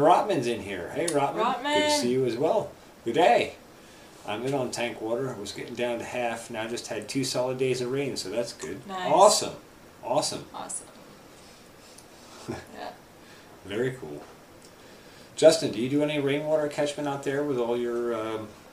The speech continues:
Speaker 1: I know you do a lot of, like, biodynamic related stuff. Do you capture rainwater for that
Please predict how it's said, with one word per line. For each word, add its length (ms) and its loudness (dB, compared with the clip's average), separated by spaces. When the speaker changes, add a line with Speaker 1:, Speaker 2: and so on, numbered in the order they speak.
Speaker 1:
I 40 -10
know 80 -4
you 120 -2
do 160 0
a 60 0
lot 160 0
of, 100 -4
like, 220 -8
biodynamic 720 -4
related 320 -8
stuff. 540 -12
Do 60 -12
you 180 -12
capture 420 -8
rainwater 560 -8
for 160 -12
that 280 -10